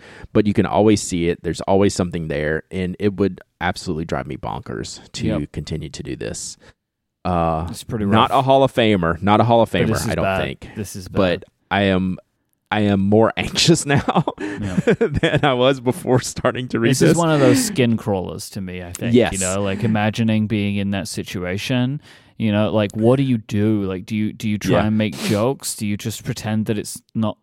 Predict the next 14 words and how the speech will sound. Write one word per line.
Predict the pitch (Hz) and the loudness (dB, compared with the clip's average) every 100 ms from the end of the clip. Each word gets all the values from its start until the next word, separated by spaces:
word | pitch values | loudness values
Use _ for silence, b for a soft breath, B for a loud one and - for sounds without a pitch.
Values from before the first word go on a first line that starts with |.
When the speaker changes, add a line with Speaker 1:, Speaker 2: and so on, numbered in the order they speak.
| _ _ 117 | _ _ -4
Speaker 2:
that | 117 | -2
there | 101 95 | -2 -2
isn't | 98 110 | -2 -2
anybody | 120 117 110 113 107 | -2 -2 0 0 0
there? | 98 95 107 127 | -2 -2 -2 -4
Like, | 117 87 | -6 -8
you | 98 | -8
just | 104 - | -8 -8
try | 104 | -6
and, | 98 98 | -4 -4
like, | 90 90 - _ - | -6 -10 -18 _ -2
Speaker 1:
Yep. | 87 | -2
Speaker 2:
oh, | 85 | -2
God. | 92 82 80 | -10 -14 -14